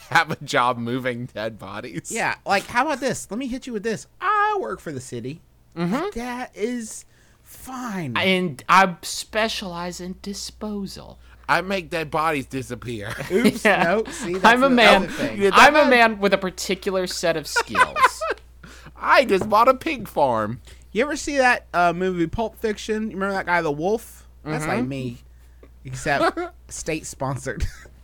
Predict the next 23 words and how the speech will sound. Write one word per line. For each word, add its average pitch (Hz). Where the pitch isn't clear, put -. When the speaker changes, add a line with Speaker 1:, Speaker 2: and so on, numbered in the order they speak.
Speaker 2:
<laughs> -
Speaker 3:
I'm 285
the 285
Speaker 1:
Um. 240
Speaker 3:
man 208
you 196
call 160
when 147
you 147
have 151
no 92
other 73
options. 110
<laughs> 571
I'm 175
a -
fixer, 110
you 104
might 92
say. 95
Speaker 2:
I'm 202
a 220
fixer. 147